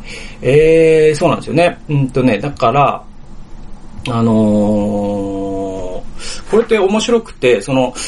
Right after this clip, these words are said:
イートン校の皇帝が勝利をもたらしたという。まあ、あの、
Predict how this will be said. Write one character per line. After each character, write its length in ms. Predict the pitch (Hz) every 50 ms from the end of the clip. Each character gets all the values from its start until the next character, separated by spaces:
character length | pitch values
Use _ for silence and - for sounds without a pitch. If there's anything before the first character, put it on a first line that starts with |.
| - - -
イ 160 | 208 254 277
ー 60 | 269
ト 120 | - 311 294
ン 120 | 269 -
校 120 | - 117
の 160 | 107 - - - -
皇 340 | - - 294 294 302 294 285
帝 280 | - - 285 285 277
が 80 | 269 262
勝 280 | 254 - 262 247 202
利 100 | 123 107
を 60 | 110 113
も 160 | 110 107 104
た 100 | 110 107
ら 80 | 107
し 100 | 104 -
た 120 | - 90 87
と 100 | - 98
い 40 | -
う。 40 |
ま 120 | 156 180 175
あ、 40 | 156
あ 40 |
の、 160 | 156 143 135